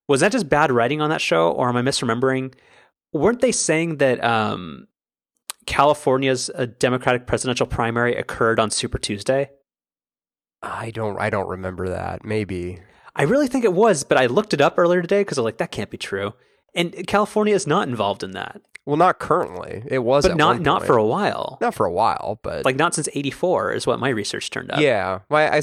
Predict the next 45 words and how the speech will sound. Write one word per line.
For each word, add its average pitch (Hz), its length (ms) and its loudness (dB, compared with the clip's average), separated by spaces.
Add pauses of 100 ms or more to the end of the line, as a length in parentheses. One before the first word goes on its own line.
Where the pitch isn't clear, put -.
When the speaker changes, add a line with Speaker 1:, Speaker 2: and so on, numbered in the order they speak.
Speaker 2:
but 156 120 2
I 143 60 2
saw 170 260 2
today, 113 400 0
five 131 320 0
thirty-eight 104 320 -2
had 104 100 -6
posted 104 240 -6
something 107 280 -4
that, 98 100 -4
like, 98 220 -6
all 110 340 2
but, 98 420 -4 (420)
all 117 140 0
but, 110 180 -2
like, 92 280 -4
seven 107 500 -4
or 98 100 -2
eight 101 180 -4
states - 760 -6
have 110 200 -6
been 113 140 0
involved 107 800 -2
on 110 160 0
Super - 280 -6
Tuesday 113 440 -2
at 104 80 -4
one 110 160 -2
point 113 240 -2
or 107 60 0
another 113 420 -4 (100)
through 107 220 -4
our 101 140 0
history. 117 420 -8 (960)
Speaker 1:
Hmm. 104 240 -6 (500)
Speaker 2:
So 92 240 -6
it's - 380 -10
kind 127 160 -2
of, 101 80 -4
it's 113 140 -2
a 131 60 0
rotating 98 640 -2
cast - 340 -8
of - 60 -20
characters. - 600 -14